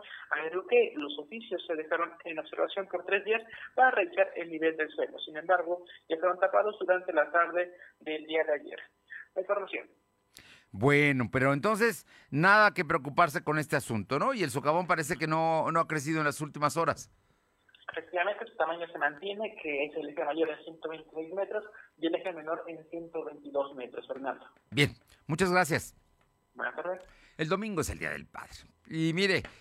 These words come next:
Speaker 2: mire que a lo mejor los papás no se portan bien, pero sin duda siempre hay cariño y una forma de celebrar. A lo mejor no es muy ostentosa, no es, no hay dinero, a lo mejor algunos podrán salir, algunos no, aunque al papá le cuesta, ¿no? Parte del,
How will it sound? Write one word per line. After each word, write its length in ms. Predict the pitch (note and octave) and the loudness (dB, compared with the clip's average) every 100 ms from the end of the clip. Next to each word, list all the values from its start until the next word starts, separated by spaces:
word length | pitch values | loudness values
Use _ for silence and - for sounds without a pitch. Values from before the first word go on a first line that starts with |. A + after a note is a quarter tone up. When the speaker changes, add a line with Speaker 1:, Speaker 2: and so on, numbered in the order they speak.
| _ - | _ -8
Speaker 2:
mire 320 | G3 G#3 F3+ | -2 0 0
que 500 | F3 E3 D#3+ D#3 C#3+ - - - | 2 2 2 2 0 -2 -16 0
a 100 | C3+ | 4
lo 100 | D3+ | 4
mejor 540 | D#3 C#3 F3+ - - - - | 2 2 2 2 -8 -12 -8
los 160 | A2+ | -4
papás 300 | C3 A2+ D3+ | -2 2 2
no 100 | C#3+ | 0
se 100 | B2+ | -4
portan 420 | A2 C3 A#2 A2 | -4 -4 0 0
bien, 260 | G2+ C#3 B2 - - - | 2 0 -2 -12 -20 -6
pero 180 | D3 D3 | -2 0
sin 200 | D#3 D#3+ | -2 0
duda 180 | F#3 D3+ | 0 0
siempre 340 | D3 C3+ B2 | 0 -2 -2
hay 80 | A2 | -4
cariño 500 | - F2+ G#2 G#2+ G2+ | -2 -2 0 -2 -2
y 40 | |
una 200 | A2+ G2+ | -2 -4
forma 320 | - F2+ F2 | -4 -6 -4
de 60 | D#2 | -6
celebrar. 600 | - D2 D2 F#2 A#2 A#2 - - - - | -8 -12 -2 6 6 4 -14 -20 -18 2
A 80 | C3 | 4
lo 100 | C#3 | 4
mejor 300 | C#3 D#3 C#3+ | 2 0 0
no 60 | |
es 120 | D3 A#2+ | -2 -2
muy 160 | A#2+ | 0
ostentosa, 760 | A2+ - G2 F2 B2+ C#3 A#2 A#2+ | 0 -2 -6 0 2 2 0 -2
no 100 | A2 | -2
es, 120 | G#2 | -6
no 320 | E2 D#2 D#2 | -14 -10 -6
hay 100 | F2+ | -6
dinero, 560 | E2+ F2+ A2 C3 D3 D3+ | -6 -2 0 2 4 4
a 80 | |
lo 80 | A2+ | 2
mejor 280 | G2 B2 A2+ - - - - | 2 -2 -4 -10 -20 -10 2
algunos 440 | B2 C3 D3+ - | 2 4 0 -2
podrán 360 | A#2+ A#2 C3 A#2+ | 0 4 2 4
salir, 400 | B2+ B2 D3+ C#3+ | 2 4 2 2
algunos 380 | B2 B2+ A#2+ | 2 0 0
no, 180 | D3 - - | 0 -2 -4
aunque 260 | F#3 F3+ A3 | -6 -2 -2
al 100 | G3+ | 2
papá 260 | G3+ A3+ | 2 2
le 120 | G#3 | 0
cuesta, 340 | - A3 - A#2+ D#2+ F2+ | 0 -2 -2 -14 -14 -8
¿no? 240 | D#3 E4+ G4+ G#3+ | -6 -6 -8 -2
Parte 280 | B2+ B2+ C3 | 0 0 -2
del, 260 | A#2 F#2 | -2 -2